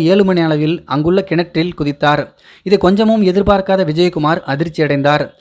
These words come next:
உடனே மனைவியை காப்பாற்ற வேண்டும் என்று அவரும் அதே கிணற்றில் குதித்தார். அவர்கள் ரெண்டு பேருக்கும் நீச்சல் தெரியாததால் இரண்டு பேருமே அடுத்தடுத்து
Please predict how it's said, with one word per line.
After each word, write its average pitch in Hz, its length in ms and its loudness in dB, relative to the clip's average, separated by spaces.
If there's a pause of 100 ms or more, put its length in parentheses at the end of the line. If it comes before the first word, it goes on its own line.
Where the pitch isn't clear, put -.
(380)
உடனே 196 240 2 (140)
மனைவியை 208 420 2
காப்பாற்ற 185 400 2
வேண்டும் 170 340 0
என்று 151 220 0 (220)
அவரும் 180 340 2
அதே 165 220 2
கிணற்றில் 165 440 -4
குதித்தார். 143 420 -2 (480)
அவர்கள் 190 300 4
ரெண்டு 165 240 2
பேருக்கும் 185 380 0
நீச்சல் 190 320 -2
தெரியாததால் 160 480 0 (160)
இரண்டு 196 300 2
பேருமே 180 280 2 (140)
அடுத்தடுத்து 175 500 -2